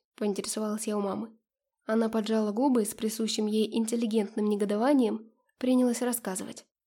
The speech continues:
«Соня, ну, ты же помнишь мою Соню? Софью Вячеславовну с прошлого турбюро, да?» Заручившись моим кивком, мама продолжила. «Ей от брата достался домик за Волгой, но она и стала квартиру сдавать, а туда перебралась.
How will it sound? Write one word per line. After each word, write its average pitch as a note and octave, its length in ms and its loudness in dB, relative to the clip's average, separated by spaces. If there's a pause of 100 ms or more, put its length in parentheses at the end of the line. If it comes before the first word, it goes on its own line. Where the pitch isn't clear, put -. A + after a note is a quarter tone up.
(120)
«Соня, D4 640 6 (260)
ну, D4 240 6
ты D4 140 2
же C#4 120 2
помнишь D4+ 400 6
мою B3 220 6
Соню? A3 500 0 (300)
Софью C#4+ 380 2
Вячеславовну B3+ 760 4
с G#3+ 80 -2
прошлого A3 480 2
турбюро, A3+ 460 2
да?» C4+ 140 2 (600)
Заручившись A3 580 0
моим A3 200 2
кивком, A3+ 360 2
мама A3+ 260 2
продолжила. A3 600 -2 (680)
«Ей B3+ 360 6
от G#3+ 160 4
брата D#4+ 300 2
достался C#4+ 480 4
домик G#3+ 420 4
за A#3 140 2
Волгой, G#3+ 420 -2 (420)
но D4 120 8
она C#4+ 200 12
и C#4 40 10
стала C#4 300 4
квартиру B3 420 2
сдавать, A3+ 420 2 (300)
а B3+ 100 2
туда B3+ 260 4
перебралась. B3+ 680 2